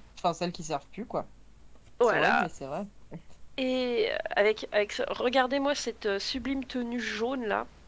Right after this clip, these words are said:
Speaker 2: Alors elle est avec une femme qui est accusée d'avoir trompé le sultan,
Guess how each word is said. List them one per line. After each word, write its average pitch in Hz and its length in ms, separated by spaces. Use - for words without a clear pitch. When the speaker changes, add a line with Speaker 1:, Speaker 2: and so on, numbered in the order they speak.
Speaker 2:
Alors - 180
elle 196 120
est 220 40
avec 208 300
une 226 100
femme 233 520
qui 233 420
est 208 60
accusée 202 400
d'avoir 202 260
trompé 226 340
le 214 60
sultan, 226 600